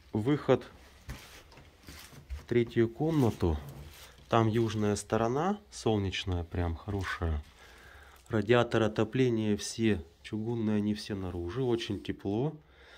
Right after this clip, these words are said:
Здесь ковровое покрытие. Хороший шкаф.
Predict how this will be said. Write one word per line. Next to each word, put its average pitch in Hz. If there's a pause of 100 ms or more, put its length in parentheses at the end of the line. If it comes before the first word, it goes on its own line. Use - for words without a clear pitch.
(160)
Здесь 113
ковровое 104
покрытие. 123 (680)
Хороший 107
шкаф. -